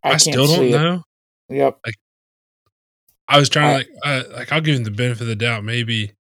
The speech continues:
Speaker 2: there's a good reason. I don't think there is.
Speaker 1: I don't either. I don't know what
Speaker 2: Like,
Speaker 1: was
Speaker 2: oh, he
Speaker 1: going on
Speaker 2: slipped
Speaker 1: there.
Speaker 2: and fell. I was like, "That wasn't, that wasn't falling."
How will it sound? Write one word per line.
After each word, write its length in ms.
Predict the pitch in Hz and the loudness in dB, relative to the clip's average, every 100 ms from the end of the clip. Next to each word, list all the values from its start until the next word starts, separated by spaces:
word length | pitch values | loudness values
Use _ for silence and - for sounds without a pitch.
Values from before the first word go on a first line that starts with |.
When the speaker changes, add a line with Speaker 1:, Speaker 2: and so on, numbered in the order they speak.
| _ _ _ | _ _ _
Speaker 2:
there's 160 | 120 113 | -6 -6
a 60 | 104 | -4
good 220 | 117 120 | -4 -2
reason. 520 | 123 131 131 135 127 _ _ _ _ _ _ | -2 -2 -2 -6 -8 _ _ _ _ _ _
I 80 | 113 | -8
don't 160 | 123 123 | -6 -6
think 220 | 123 107 | -8 -10
there 180 | 104 101 | -12 -10
is. 420 | 117 123 120 - _ _ _ _ _ _ | -8 -8 -8 -14 _ _ _ _ _ _
Speaker 1:
I 80 | 131 | -6
don't 180 | 139 143 | -4 -4
either. 300 | 151 143 135 _ _ _ | -2 -4 -6 _ _ _
I 80 | 131 | -4
don't 140 | 135 | -2
know 100 | 135 135 | 0 2
what 140 | 135 | 2
Speaker 2:
Like, 20 | |
Speaker 1:
was 80 | 123 | 4
Speaker 2:
oh, 40 | |
he 60 | 175 | 6
Speaker 1:
going 60 | 160 | 6
on 40 | |
Speaker 2:
slipped 260 | 117 - 113 | 4 2 0
Speaker 1:
there. 80 | 127 | -4
Speaker 2:
and 100 | 120 | -2
fell. 160 | 156 147 | 2 4
I 40 | |
was 120 | 135 | 2
like, 120 | 127 | 0
"That 200 | 180 233 | 2 2
wasn't, 460 | 196 147 120 123 - _ _ | 2 0 -2 -8 -16 _ _
that 120 | 147 196 | -8 -2
wasn't 320 | 269 208 - | -2 -2 -8
falling." 720 | - - 127 123 110 104 101 | -12 -4 0 0 -2 -6 -10